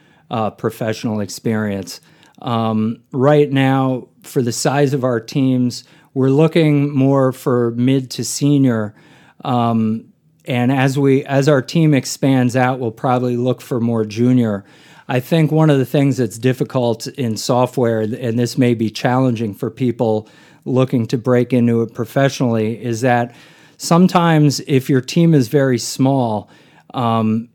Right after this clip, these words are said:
it's, it's easier to find senior people, so you can just kinda leave it hands off, um, and there's not as much hand-holding.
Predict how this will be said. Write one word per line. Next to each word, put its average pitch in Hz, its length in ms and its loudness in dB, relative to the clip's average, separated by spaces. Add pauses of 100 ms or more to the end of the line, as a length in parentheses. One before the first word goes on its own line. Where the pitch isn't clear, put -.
(100)
it's, - 480 -6 (360)
it's 147 220 -6
easier 139 540 4
to 131 160 -10
find 123 580 0
senior 139 420 2
people, 123 560 -2
so - 160 -6
you 117 120 0
can 123 160 0
just 120 200 -4
kinda 123 240 0
leave 117 280 0
it 123 140 -2
hands 117 380 -2
off, 113 420 -2 (420)
um, 110 520 -4
and 117 200 -2
there's 110 180 0
not 120 200 2
as 110 140 0
much 107 240 -4
hand-holding. 113 760 0